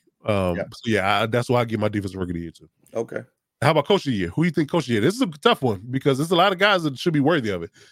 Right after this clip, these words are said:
Speaker 1: I think DeMeco Ryans should be in
Speaker 2: Yep.
Speaker 1: conversation. I think Sean McVay.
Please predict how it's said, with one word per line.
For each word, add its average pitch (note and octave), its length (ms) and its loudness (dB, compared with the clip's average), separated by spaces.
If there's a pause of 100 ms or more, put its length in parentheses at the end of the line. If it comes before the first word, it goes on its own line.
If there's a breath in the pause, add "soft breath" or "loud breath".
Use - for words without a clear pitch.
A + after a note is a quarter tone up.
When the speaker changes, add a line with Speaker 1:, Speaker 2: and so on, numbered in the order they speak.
(140 soft breath)
Speaker 1:
I B2+ 80 2
think C3 220 0
DeMeco C3 420 2
Ryans C#3+ 400 2
should C#3+ 140 -4
be D3 120 0
in C#3 60 -2
Speaker 2:
Yep. C3+ 120 0
Speaker 1:
conversation. C#3 420 2
I - 40 -12
think C3+ 120 -2
Sean C3 240 2
McVay. C3 440 2